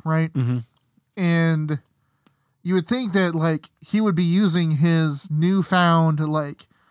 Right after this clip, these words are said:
Speaker 1: pastor skills to,
Speaker 2: To,
Speaker 1: like,
Speaker 2: to
Speaker 1: maybe
Speaker 2: beat these
Speaker 1: rough
Speaker 2: guys?
Speaker 1: up some dudes and then be like, "But you can be
Speaker 2: Jesus will
Speaker 1: saved."
Speaker 2: save you.
Speaker 1: Yeah, exactly, right?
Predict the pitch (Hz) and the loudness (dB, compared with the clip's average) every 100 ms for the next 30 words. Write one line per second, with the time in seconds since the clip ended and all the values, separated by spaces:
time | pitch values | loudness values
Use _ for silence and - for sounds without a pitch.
0 | _ _ _ _ _ - 190 208 - 175 | _ _ _ _ _ -4 0 0 0 -2
1 | - - 160 143 151 156 156 - - _ | -2 -2 -2 -2 -8 -10 -8 -10 -12 _
2 | _ _ _ _ _ _ _ _ _ _ | _ _ _ _ _ _ _ _ _ _
3 | - 165 156 127 - 135 233 131 175 160 | -4 0 0 -2 -2 -2 2 2 4 4
4 | 214 147 190 208 - 214 196 220 220 220 | 4 4 2 2 0 -2 -2 -2 -2 -4
5 | 208 175 180 165 165 156 143 143 - - | -2 0 0 2 2 2 -4 -8 -16 -20
6 | _ _ _ - - - 151 131 127 123 | _ _ _ -20 -10 -6 -2 -2 0 0
7 | 185 180 127 131 127 135 214 202 175 165 | -2 -2 -2 -4 -2 0 4 4 2 2
8 | 185 160 160 170 | 2 2 0 -2